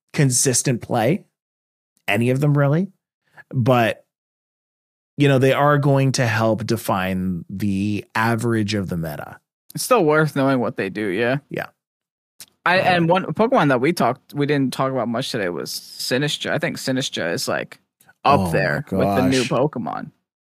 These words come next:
Speaker 2: that are
Speaker 1: Sinistcha's
Speaker 2: really good.
Speaker 1: amazing.
Speaker 2: If there's anything that the Teal Mask did was add a lot of good grass type Pokemon.
Speaker 1: Yes.
Speaker 2: Four different Ogerpons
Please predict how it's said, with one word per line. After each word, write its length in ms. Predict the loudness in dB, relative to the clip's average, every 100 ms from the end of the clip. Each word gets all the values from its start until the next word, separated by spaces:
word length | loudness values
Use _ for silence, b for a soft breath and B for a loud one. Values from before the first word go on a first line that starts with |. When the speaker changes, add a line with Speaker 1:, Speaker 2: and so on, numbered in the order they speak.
| 0
Speaker 2:
that 140 | 2
are 40 | 4
Speaker 1:
Sinistcha's 380 | 6 6 4 4
Speaker 2:
really 120 | 4
good. 20 | 6
Speaker 1:
amazing. 1400 | 6 6 4 6 6 8 8 6 6 4 2 0 -6 -16 -8 0
Speaker 2:
If 80 |
there's 160 | 2 4
anything 320 | 4 2 2
that 100 | 4 2
the 60 | 2
Teal 180 | 2
Mask 300 | 4 4 2
did 200 | 2 4 4
was 140 | 2
add 200 | 0 0
a 60 | 2
lot 180 | 2 0
of 160 | -2
good 240 | -2 -2 -2
grass 340 | -2 -2 -2
type 240 | -6 -6 -6
Pokemon. 540 | -8 -8 -8 -8 -10 _ _
Speaker 1:
Yes. 360 | -4 -4 -10 -14 _ _ _ _
Speaker 2:
Four 340 | -6 2 4 4
different 340 | 2 0 0
Ogerpons 760 | 2 0 0 2 4 4 0